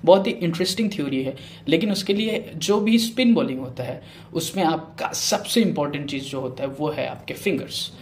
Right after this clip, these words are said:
और उसमें बहुत tight grip आपको होना पड़ता है, क्योंकि जितना आप tight grip रख सकते हैं उतना आप spin generate कर सकते हैं। Pitch surface plays a huge role in off spin bowling, क्योंकि जग-, जब आप ऐसे जगह पे जाएंगे जहाँ पे flat pitch होगा, वहाँ पे wrist स्पिन is always,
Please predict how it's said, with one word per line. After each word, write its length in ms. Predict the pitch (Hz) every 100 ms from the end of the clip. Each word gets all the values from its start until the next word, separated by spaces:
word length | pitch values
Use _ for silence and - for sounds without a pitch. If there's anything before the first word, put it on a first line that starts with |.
| - - -
और 220 | 147 131 165
उसमें 400 | - 190 190 -
बहुत 500 | 131 135 - - -
tight 280 | - 185 180
grip 220 | 196 190
आपको 220 | 147 -
होना 200 | 139 127
पड़ता 280 | 123 - -
है, 40 |
क्योंकि 240 | 120 156 170
जितना 340 | 165 - 190
आप 180 | 190 -
tight 280 | 160 156 156
grip 180 | - 226 185
रख 180 | 156
सकते 300 | - - -
हैं 140 | 120 - - - -
उतना 420 | 185 185 208 - -
आप 140 | 170
spin 280 | - 208 190
generate 400 | 160 139 135 131
कर 120 | -
सकते 360 | - - - 120
हैं। 160 | - - - - - - - -
Pitch 180 | 233
surface 540 | - 208 196 196 208 -
plays 220 | 185 175
a 40 |
huge 340 | 170 175 190 185
role 200 | 180 180
in 60 | 170
off 140 | 156
spin 240 | - 165
bowling, 280 | 156 151 151
क्योंकि 280 | 147 143 151 - - - 151
जग-, 400 | 165 165 - 160
जब 360 | 160 165 - - - - - -
आप 180 | 160 151
ऐसे 200 | 151 165
जगह 220 | 165 156
पे 140 | 156
जाएंगे 360 | 147 135 127 131
जहाँ 220 | 127 131
पे 140 | 123 127
flat 300 | 143 143 143
pitch 140 | 151
होगा, 240 | - 131 127
वहाँ 260 | 131 147 147
पे 80 |
wrist 260 | 156 165 -
स्पिन 220 | 170 170
is 100 | 156
always, 480 | - 147 143 151 156